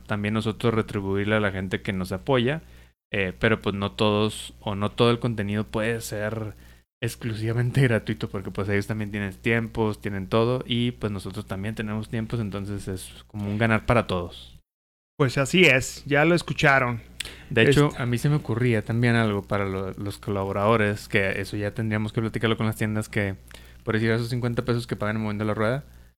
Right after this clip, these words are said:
Speaker 1: que se los descuenten en las tiendas, en, en mantenimientos.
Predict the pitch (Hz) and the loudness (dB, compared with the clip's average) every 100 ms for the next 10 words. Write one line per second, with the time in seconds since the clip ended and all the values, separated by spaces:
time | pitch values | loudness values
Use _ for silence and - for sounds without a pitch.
0 | _ 113 110 107 98 98 - 104 120 113 | _ -2 0 0 -2 -4 -2 -2 0 0
1 | 101 - 107 101 92 - 131 101 98 95 | -2 -4 -6 -6 -10 -12 -10 -8 -10 -10
2 | 92 - _ 98 - 107 104 104 104 - | -12 -16 _ -12 -8 -4 -2 -2 -4 -12
3 | - | -18